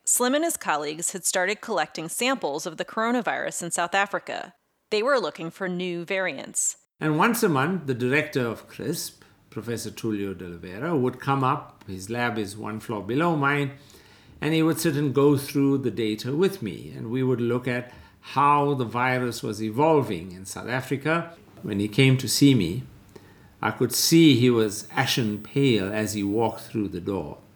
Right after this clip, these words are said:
Speaker 2: He sat down, put his computer on, and he showed me the data.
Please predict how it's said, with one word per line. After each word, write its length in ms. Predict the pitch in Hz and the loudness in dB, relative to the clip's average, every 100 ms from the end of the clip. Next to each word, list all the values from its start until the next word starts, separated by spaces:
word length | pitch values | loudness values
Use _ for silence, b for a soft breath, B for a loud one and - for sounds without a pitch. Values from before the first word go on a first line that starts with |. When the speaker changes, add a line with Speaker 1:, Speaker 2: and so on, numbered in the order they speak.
| B B B B B B - | B B B B B B -6
Speaker 2:
He 80 | 104 | -4
sat 400 | - 143 139 139 | 4 6 6 4
down, 380 | 131 131 135 | 4 6 2
put 140 | 127 123 | 0 0
his 160 | 123 | 0
computer 360 | - 127 143 131 | 0 -2 0 0
on, 500 | 123 104 92 95 95 - - - b b b b - | 0 -4 -6 -8 -12 -16 -20 -20 b b b b -6
and 140 | 107 | -2
he 100 | 104 | 0
showed 400 | - 131 123 113 | 4 6 6 4
me 180 | 113 110 | 0 0
the 120 | 104 | -2
data. 460 | 101 90 - - | -2 -4 -6 -10